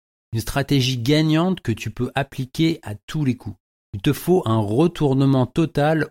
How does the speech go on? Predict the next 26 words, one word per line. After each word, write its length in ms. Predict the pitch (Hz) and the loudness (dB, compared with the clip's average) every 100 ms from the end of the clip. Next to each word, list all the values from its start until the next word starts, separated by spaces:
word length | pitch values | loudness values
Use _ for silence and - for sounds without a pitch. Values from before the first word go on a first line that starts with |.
| - | -4
au-delà 380 | 123 120 127 123 | 0 2 2 0
du 100 | 113 | 0
négatif. 580 | 110 104 98 95 - _ _ _ _ _ - | 0 -2 -6 -10 -14 _ _ _ _ _ -4
Et 80 | 101 | 0
regarde 380 | 135 156 185 151 | 2 2 2 4
le 100 | 147 | 4
monde 360 | 170 190 151 _ - | 4 2 0 _ -2
tel 200 | 165 131 | -2 -2
qu'il 240 | - 143 | -2 2
est 200 | 156 180 | 2 2
pour 200 | - 131 | 0 -4
ce 120 | - | -4
qu'il 160 | - 120 | -4 -2
est. 160 | 104 - _ _ - | -2 -6 _ _ -8
Savoir 440 | - 120 139 127 - | -4 0 0 0 -2
changer 320 | 135 123 131 | 0 2 0
de 100 | 131 | -2
perception 680 | - 127 - 117 - 165 185 - | -4 -4 -4 -6 -2 -2 -2 -2
est 220 | 117 - | -6 0
une 80 | 120 | 0
attitude 420 | 120 117 - 110 | -2 -6 -10 -10
claire, 420 | - 131 143 131 - | -4 0 0 -2 -4
ambitieuse, 760 | 139 123 120 - 139 151 120 - | -4 -2 -4 -2 0 0 -2 -10
rationnelle 720 | - 127 143 - 127 123 143 131 | -2 0 0 0 2 4 2 0
et 100 | 110 | 0
objective. 560 | 110 110 107 - 104 | 0 0 -4 -6 -10